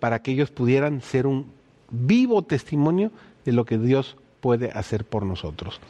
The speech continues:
Abriremos la palabra de Dios, por lo tanto, los invito a que cerremos nuestros ojos y oremos para que el mensaje sea el que Dios quiere que llegue a nuestros corazones.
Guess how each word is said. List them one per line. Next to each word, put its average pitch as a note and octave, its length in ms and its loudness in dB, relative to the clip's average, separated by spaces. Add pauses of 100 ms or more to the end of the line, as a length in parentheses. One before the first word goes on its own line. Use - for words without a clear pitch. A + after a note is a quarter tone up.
(580)
Abriremos G3 600 0
la F#3 160 0
palabra F#3 360 2
de F3 140 -4
Dios, F3+ 420 0 (420)
por B2+ 180 -2
lo B2+ 120 2
tanto, D3+ 460 -2 (220)
los D3+ 240 0
invito D#3+ 420 2
a D3 100 -2
que C3+ 160 -2
cerremos C#3 500 0
nuestros C#3+ 360 -2
ojos A#2+ 320 -4 (400)
y C#3+ 80 2
oremos E3 380 2
para B2+ 280 -2
que C3 100 -6
el A#2+ 60 -2
mensaje C3+ 540 -2 (420)
sea C#3 460 0 (240)
el C3 220 -4
que B2+ 160 0
Dios C3 260 2
quiere A#2+ 360 0
que A2+ 140 -4
llegue A2 220 2
a - 20 2
nuestros G#2 300 -6
corazones. E2+ 640 -6